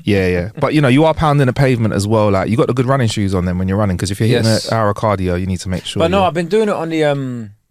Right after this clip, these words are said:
Speaker 2: I did, I did an hour on the stepper.
Speaker 1: Mm-hmm.
Speaker 2: That is hard, by the way.
Speaker 1: Really?
Speaker 2: You see, when you see, like, all the, all the girly girls on Instagram doing the stepper, and you're like, "Oh, that can't be that, brother." You whack that stepper on a,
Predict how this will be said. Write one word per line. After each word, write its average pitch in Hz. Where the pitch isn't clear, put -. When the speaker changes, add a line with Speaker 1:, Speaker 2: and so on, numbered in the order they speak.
Speaker 2:
I 151
did, 196
I 156
did 170
an 165
hour 175
on 160
the 156
stepper. 143
Speaker 1:
Mm-hmm. 104
Speaker 2:
That 117
is 92
hard, 92
by 76
the 71
way. 69
Speaker 1:
Really? 104
Speaker 2:
You 123
see, 185
when 208
you 196
see, 165
like, 123
all 139
the, 131
all 139
the 127
girly 131
girls 120
on 117
Instagram 117
doing 113
the 113
stepper, 110
and 101
you're 104
like, 107
"Oh, -
that -
can't -
be -
that, -
brother." 139
You 131
whack 190
that 170
stepper 123
on 127
a, 120